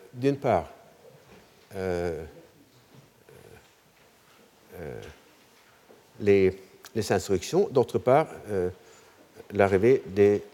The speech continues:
des nouvelles. Le vingt-sept juillet, par exemple, Markov compte cent quarante-cinq insurrections sur la totalité du territo-, territoire, dont un grand nombre d'actions antiseigneuriales.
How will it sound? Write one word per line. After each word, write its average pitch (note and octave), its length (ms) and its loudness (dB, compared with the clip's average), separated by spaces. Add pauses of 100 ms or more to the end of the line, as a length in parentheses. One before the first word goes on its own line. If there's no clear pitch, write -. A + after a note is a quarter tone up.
(220)
des G#2 80 2
nouvelles. F#2 400 2 (1900)
Le D3 80 8
vingt-sept F3+ 420 4
juillet, D3+ 220 6
par B2 180 2
exemple, C#3+ 460 0
Markov D3+ 440 2
compte D#3+ 360 0
cent G3+ 320 0
quarante-cinq D3+ 640 -2 (100)
insurrections B2 640 -2 (480)
sur B2+ 220 2
la A2+ 100 6
totalité A#2+ 540 2
du F2 120 0
territo-, F#2 420 2 (100)
territoire, C3+ 560 2 (240)
dont B2+ 160 2
un A#2 100 2
grand A2 220 4
nombre C3+ 400 0
d'actions A#2+ 480 -2 (100)
antiseigneuriales. F#2 1040 -4